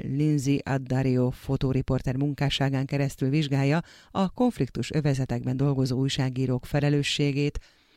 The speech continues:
személyes áldozatait és a hiteles tudósítás tétjét. A Cseh Centrum március hatodikán vetíti a Rooted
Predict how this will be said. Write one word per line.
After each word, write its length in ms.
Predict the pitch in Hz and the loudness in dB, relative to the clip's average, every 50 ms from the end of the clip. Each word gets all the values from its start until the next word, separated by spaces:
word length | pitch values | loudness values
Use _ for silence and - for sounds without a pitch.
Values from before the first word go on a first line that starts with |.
| - - | -20 -10
személyes 520 | - - 165 151 151 139 127 120 131 - - | -4 0 0 2 2 2 2 2 0 -2 0
áldozatait 800 | 147 147 143 143 135 139 135 139 143 139 - 156 170 208 214 - | 2 2 4 4 2 2 2 2 0 0 2 2 2 2 0 0
és 140 | 190 - - | 0 0 0
a 40 | |
hiteles 400 | 160 131 117 117 - 117 120 131 | -2 -2 -2 -4 -2 -2 -2 -2
tudósítás 720 | - - 123 123 120 117 120 - 127 123 - 123 127 131 - - | -2 -4 -4 -2 -2 -2 -2 -2 -4 -4 -2 -2 -4 -4 -4 -2
tétjét. 680 | - 147 143 139 - _ - - 143 151 156 151 - - _ _ _ _ _ _ _ - - - - - - - | 0 0 0 0 -2 _ -6 -2 0 2 2 0 -2 -6 _ _ _ _ _ _ _ -20 -20 -20 -20 -20 -12 -4
A 140 | - 139 151 147 - - | 0 0 0 0 0 -2
Cseh 220 | - - 185 202 220 - | 0 0 2 2 0 -2
Centrum 460 | - - 240 233 233 220 - - 233 226 | -4 -2 0 2 2 2 2 0 2 2
március 360 | 214 214 208 - 202 190 - | 2 0 0 0 0 0 0
hatodikán 560 | - 196 196 - 185 160 151 143 - 143 143 | 0 -2 0 0 0 0 0 0 2 0 2
vetíti 400 | 143 170 165 165 151 - 156 147 | 2 2 0 0 0 0 2 2
a 140 | 139 135 135 | 2 2 0
Rooted 480 | 135 160 175 175 160 - 143 127 123 | 0 0 0 0 0 0 -2 -2 -2